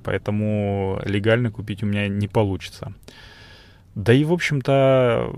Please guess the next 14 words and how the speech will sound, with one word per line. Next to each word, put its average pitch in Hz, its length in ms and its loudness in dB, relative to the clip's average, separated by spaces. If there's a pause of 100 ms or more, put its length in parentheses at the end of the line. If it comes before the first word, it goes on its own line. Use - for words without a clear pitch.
я 127 200 2
действительно 123 580 -2
за 95 580 -2
легальность, 113 680 -2
э, 95 280 -6 (340)
потому 107 320 0
что, 110 360 0 (1700)
ну, 156 120 -4
как-то 156 560 4 (760)
скучно - 420 -2
стало 104 300 0
пиратить. 92 540 -4 (520)
Раньше, 147 480 0
э, 117 840 0